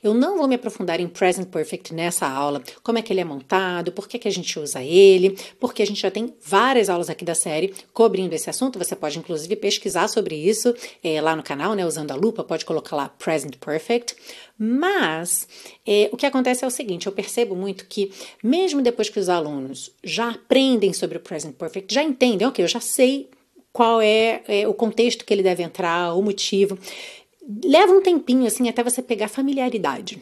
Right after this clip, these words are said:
né? Até aquilo ser natural pra você. E aí é bacana a gente ver situações práticas do dia a dia em que o present perfect é usado. E qualquer pergunta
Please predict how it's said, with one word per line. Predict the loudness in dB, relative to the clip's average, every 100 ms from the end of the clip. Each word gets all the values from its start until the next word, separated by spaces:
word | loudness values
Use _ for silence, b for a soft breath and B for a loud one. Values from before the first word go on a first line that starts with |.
| _ -4
né? | -2
Até | 0
aquilo | -2 -2 -4
ser | -2 -2 -2
natural | -2 -2 0 -2 -2 -4
pra | -6
você. | -6 -6 -8 -12 B B B 4
E |
aí | 4
é | 4
bacana | 0 -2 -2 -2
a |
gente | -2 -4
ver | -4
situações | -4 -6 -4 -4
práticas | -6 _ 0 2 2 -2 -4 -4
do | -6
dia | -2 0
a |
dia | -2 0 -2 0 0
em | 0
que | -2 -4
o |
present | 0 0 0 -4
perfect | -6 -6 -10 -4
é | 0
usado. | 0 -2 -10 -18 _ -20 B B B B
E | -4 -4 _
qualquer | 2 2 0 4 6 8 4 0
pergunta | 0 0 -2 -4 -4 -10 -16